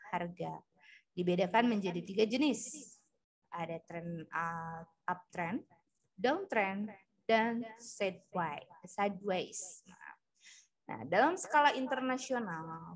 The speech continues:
perdagangan valuta asing atau falas itu, eh, ibaratkan, eh, dalam trading forex ya, kita harus mengenali tren kita, mengenali ibaratkan pergerakannya itu mau kemana,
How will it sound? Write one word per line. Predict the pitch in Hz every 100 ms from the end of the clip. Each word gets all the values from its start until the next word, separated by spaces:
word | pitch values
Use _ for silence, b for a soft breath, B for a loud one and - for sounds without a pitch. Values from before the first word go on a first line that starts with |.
| -
perdagangan | 180 190 196 233 294
valuta | 285 247 240 226
asing | 202 208 - 214 208 -
atau | 160 180
falas | 180 170 160 160 165 - - _ b b _ -
itu, | - 254 277 - -
eh, | 202 196 190 190
ibaratkan, | 190 185 196 190 220 226 233 226 226 _ _ _ _ -
eh, | 185 180 175 175 170 170 - - _ _ _ _ -
dalam | 170 170 170
trading | 180 196 208
forex | 220 254 262 -
ya, | - 185 _ _ _ _ _ _
kita | - 311
harus | 381 320 -
mengenali | 233 220 214 214 226
tren | - 185 185
kita, | 185 233 - - _ _ _ _ _ _ _ _ _ _ _
mengenali | 185 196 208 202 202 240 277 269 - -
ibaratkan | 196 196 196 - 262 - _ -
pergerakannya | - 240 233 240 240 233 226 233 240 262
itu |
mau | 302 214
kemana, | 190 190 185 170